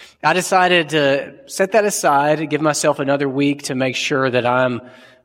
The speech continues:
capable of doing a good job with that text for you next Sunday. And this Sunday, what I'd like to do is share with you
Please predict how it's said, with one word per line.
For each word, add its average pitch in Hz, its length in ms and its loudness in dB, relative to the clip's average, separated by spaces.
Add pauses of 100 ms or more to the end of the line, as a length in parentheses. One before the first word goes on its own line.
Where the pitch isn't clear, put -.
(200)
capable 156 640 -2
of 127 60 -8
doing 139 260 0
a - 20 -6
good 123 140 -6
job 127 300 2
with 117 120 -6
that 127 220 -6
text - 540 -6 (160)
for 120 320 -4
you 113 180 -6
next 160 360 -2
Sunday. 113 580 -2 (360)
And 131 160 -2
this 269 140 2
Sunday, 214 540 4
what 165 160 0
I'd 165 140 2
like 160 200 0
to 156 80 -8
do 139 420 -2
is 127 320 -2
share 180 280 2
with 165 200 2
you 147 400 2